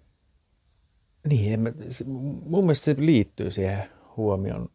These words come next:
hakuisuuteen. Ja jotkut hakee semmoista kanssa, että niinku saa toisen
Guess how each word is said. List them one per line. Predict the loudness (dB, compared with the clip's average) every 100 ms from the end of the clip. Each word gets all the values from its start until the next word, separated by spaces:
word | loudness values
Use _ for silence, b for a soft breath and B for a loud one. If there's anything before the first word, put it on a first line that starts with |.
| _
hakuisuuteen. | -8 -6 -4 -6 -6 -4 0
Ja | 2
jotkut | 4 4 0 -4
hakee | -4 -2 -2
semmoista | 0 0 -2 -6
kanssa, | -8 -6 -8
että | -12 -10 -8
niinku | -8 -8 -10 _ _ _ _ _ _ _ _ _ _
saa | 2 4
toisen | 6 8 8 6 2 -6